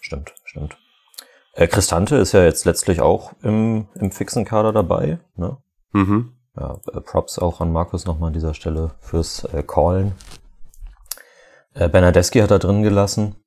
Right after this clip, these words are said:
Speaker 1: Dafür ist, äh, Politano raus, ne, wenn ich mich nicht irre.
Speaker 2: Ja, war Mauri zum Beispiel nicht so einverstanden.
Speaker 1: Ja, ja, ist, ist ja auch verständlich. Also, m-, wir haben das ja besprochen, Bernardeschi eher so eine drei Komma fünf von zehn Saison und, äh, Politano eher ziemlich gut.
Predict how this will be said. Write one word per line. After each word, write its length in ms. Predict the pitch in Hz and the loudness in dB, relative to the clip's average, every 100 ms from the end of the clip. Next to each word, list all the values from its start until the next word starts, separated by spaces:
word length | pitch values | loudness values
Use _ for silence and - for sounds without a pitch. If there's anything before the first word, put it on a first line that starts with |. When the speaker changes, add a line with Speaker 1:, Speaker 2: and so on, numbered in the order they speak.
| _ _ - _ _ - - _ | _ _ -20 _ _ -20 -20 _
Speaker 1:
Dafür 460 | - 78 - 85 64 | -4 -4 -2 -2 -2
ist, 340 | - - - | -4 -8 -8
äh, 180 | - 76 | -6 -6
Politano 560 | 71 82 80 73 87 101 | -4 -6 -4 -2 -2 0
raus, 520 | 80 101 - - - | 0 0 -4 -12 -12
ne, 140 | - - _ | -10 -12 _
wenn 120 | - | -10
ich 120 | 82 - | -8 -6
mich 160 | 90 | -6
nicht 160 | 87 - | -6 -4
irre. 260 | 92 98 - - - - - - | -4 -4 -8 -18 -20 -20 -14 -2
Speaker 2:
Ja, 260 | 87 95 | 0 2
war 180 | 92 85 | 2 0
Mauri 440 | 82 80 104 117 | 0 0 0 -2
zum 160 | - 107 | -6 -4
Beispiel 280 | 104 104 104 | -4 -2 -6
nicht 140 | 107 | -6
so 100 | 95 | -4
einverstanden. 560 | 92 107 107 107 - 135 | -4 -4 -6 -6 0 4
Speaker 1:
Ja, 380 | 131 123 127 117 | 6 4 2 4
ja, 220 | 120 147 | 4 4
ist, 180 | 123 - | 0 0
ist 160 | - 139 | 2 4
ja 80 | |
auch 100 | 127 | 4
verständlich. 520 | - - - 139 92 80 | 2 0 0 0 0 0
Also, 200 | 78 82 | 0 0
m-, 480 | 85 85 78 73 76 - | 0 -4 -8 -10 -14 -8
wir 100 | 80 | -2
haben 120 | 78 | 2
das 160 | 90 - | 2 2
ja 80 | 80 | 0
besprochen, 480 | 95 - 90 117 85 | 0 0 0 2 2
Bernardeschi 640 | 85 76 82 - 92 82 | 0 0 -2 -2 -2 -2
eher 380 | 78 82 80 78 - _ - | -2 -2 -2 -6 -12 _ -10
so 140 | 76 | -4
eine 180 | 73 73 | -2 -2
drei 240 | - 80 | 0 -2
Komma 280 | 82 85 80 | 0 0 0
fünf 280 | - 104 101 | 2 0 0
von 180 | 82 80 | -4 -2
zehn 280 | 87 101 | 0 2
Saison 440 | 101 92 98 104 - | 2 2 4 4 2
und, 440 | 82 82 80 - | 0 -2 -4 -6
äh, 200 | 80 78 | -4 -4
Politano 600 | 76 80 76 - 78 85 | -4 -6 -6 -6 -4 -4
eher 240 | 87 80 80 | -2 -2 -2
ziemlich 320 | - 82 71 | -4 -6 -4
gut. 260 | 98 98 | -4 -6